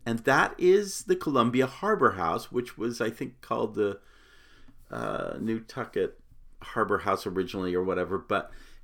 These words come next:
it w-, did not open. It, it's framed, it was framed out on the exterior, but the interior had not been completed and taken care of, and it wasn't until the following year in seventy-two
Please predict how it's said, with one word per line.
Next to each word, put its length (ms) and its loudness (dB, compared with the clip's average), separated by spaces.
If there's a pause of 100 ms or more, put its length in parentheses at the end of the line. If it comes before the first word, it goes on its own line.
it 420 2
w-, 200 -10
did 200 6
not 320 2
open. 380 0
It, 300 -4
it's 280 2
framed, 640 2
it 220 4
was 220 4
framed 420 2
out 440 4 (160)
on 140 0
the 120 2
exterior, 640 0
but 260 -4
the 160 -6
interior 640 -2
had 220 -4
not 400 0
been 140 -2
completed 720 -2
and 220 -4
taken 300 -4
care 220 0
of, 140 0 (360)
and 100 -2
it 100 -2
wasn't 520 0 (340)
until 460 -4
the 140 0
following 520 0
year 160 0
in 100 -4
seventy-two 800 -4